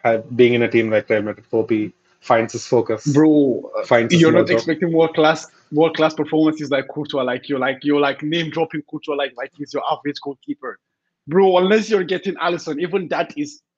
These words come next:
Speaker 2: uh, maybe,
Speaker 1: <laughs>
Speaker 2: uh, if, if you understand, I don't think you can get any kind of performances close to Courtois anywhere in the world. Honestly, I believe Alisson is a close shout, but still I would choose Courtois over Alisson. Honestly.
Speaker 1: Oh, wow. I-, in
Speaker 2: Because,
Speaker 1: spite
Speaker 2: like,
Speaker 1: of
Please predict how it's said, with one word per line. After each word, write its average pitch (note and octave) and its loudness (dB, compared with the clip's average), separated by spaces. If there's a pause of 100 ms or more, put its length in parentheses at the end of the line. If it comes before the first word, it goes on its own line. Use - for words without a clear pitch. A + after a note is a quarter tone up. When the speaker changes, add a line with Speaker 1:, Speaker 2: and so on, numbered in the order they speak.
Speaker 2:
uh, D#3+ -4
maybe, D#3+ -2
Speaker 1:
<laughs> C#3+ -14
Speaker 2:
uh, C3 -10 (100)
if, F3 -12 (160)
if D3+ -10
you D3+ -4
understand, C#3+ -8 (340)
I D#3 -2
don't E3+ -4
think E3 -8
you D3+ -10
can D3 -4
get D3+ -6
any D3+ -4
kind D3+ -4
of C#3+ -4 (120)
performances D3 -8
close C#3 -8
to C3+ -8 (120)
Courtois C#3+ -4
anywhere C3+ -2
in A#2+ -4
the G#2+ -10
world. G#2 -10 (480)
Honestly, E3 2
I D3+ 2
believe F3+ -2
Alisson D#3+ -2
is C#3+ -4
a C3+ -4
close E3+ -4
shout, D#3+ 0
but C3 -10
still D3 -6
I B2+ -4
would B2+ -10
choose B2+ -12
Courtois A2+ -16
over G2+ -14
Alisson. F2 -16 (840)
Honestly. A2+ 2
Speaker 1:
Oh, C#3 4
wow. B2 0 (140)
I-, B2 -12
in B2 -6
Speaker 2:
Because, D3 2
Speaker 1:
spite B2+ 4
Speaker 2:
like, B2+ 2
Speaker 1:
of - -12